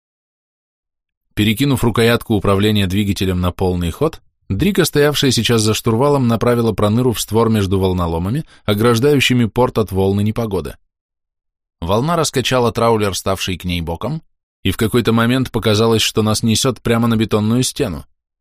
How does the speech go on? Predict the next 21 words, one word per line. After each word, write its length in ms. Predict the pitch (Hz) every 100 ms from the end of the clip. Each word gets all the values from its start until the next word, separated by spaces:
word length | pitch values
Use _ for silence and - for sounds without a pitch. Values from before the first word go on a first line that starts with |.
| _ _ _ _ _ _ -
Дрика 400 | 95 120 196 202
даже 240 | 175 160
заныла 460 | 160 170 180 220 196
испуганно, 540 | 147 - 131 110 101
выкручивая 560 | 98 104 117 107 107 98
штурвал, 560 | 95 120 113 87 55 _ _ -
но 180 | 90 85
справилась. 600 | - 123 113 80 65 - _ _ _ _ _ _ _ _ _ -
И 100 | 87
после 420 | - 90 85 90
того, 240 | 82 92 95
как 180 | 90
судно 320 | - 117 98 90
вошло 300 | 90 - 95
в 60 |
длинный 360 | 85 92 92 90
проход, 440 | - 85 - 135
качка 340 | - 117 - 104
резко 320 | 95 - 95
прекратилась. 720 | 104 104 113 107 82 64 - _ _ _ _ _ _ _ _
Вообще. 540 | 73 78 90 - 76